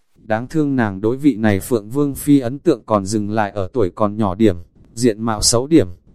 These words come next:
y thuật hảo điểm phía trên, căn bản liền không biết Linh Diên có thể đi đến hôm nay,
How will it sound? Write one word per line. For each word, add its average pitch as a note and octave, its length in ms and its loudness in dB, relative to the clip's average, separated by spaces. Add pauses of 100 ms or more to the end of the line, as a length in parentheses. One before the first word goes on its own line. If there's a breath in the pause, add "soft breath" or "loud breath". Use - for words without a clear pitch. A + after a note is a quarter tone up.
(100)
y C#3+ 180 4
thuật A2 260 -4
hảo G#2 200 0
điểm G2 220 0
phía A2+ 260 -2
trên, C3 360 0 (280)
căn C#3 220 -2
bản G2 200 0
liền G2 240 2
không D3 240 -6
biết F3+ 220 4
Linh D3+ 240 2
Diên C#3 240 4
có B2+ 140 -6
thể A2+ 220 2
đi C3+ 220 4
đến A#2+ 200 0
hôm C#3+ 260 -4
nay, C#3+ 320 0